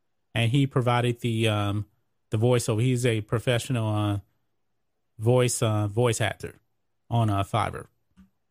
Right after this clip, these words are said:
And, uh, he's, he's pretty good. I'm pretty sure we're gonna be using him again, uh, for, for some other stuff.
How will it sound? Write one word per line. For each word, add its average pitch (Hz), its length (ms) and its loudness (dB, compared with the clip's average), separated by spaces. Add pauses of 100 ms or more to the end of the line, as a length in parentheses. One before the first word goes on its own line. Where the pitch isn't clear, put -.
(760)
And, 107 200 2
uh, 104 140 2
he's, 120 240 -2
he's 147 240 0
pretty 147 220 2
good. 120 260 0 (160)
I'm 127 220 2
pretty 156 180 2
sure 151 180 2
we're 135 120 0
gonna 135 160 0
be 123 80 -2
using 123 300 2
him 127 140 2
again, 107 460 -2 (720)
uh, 107 240 2
for, 110 400 -2
for 123 180 2
some 110 200 0
other 107 160 -2
stuff. - 320 -10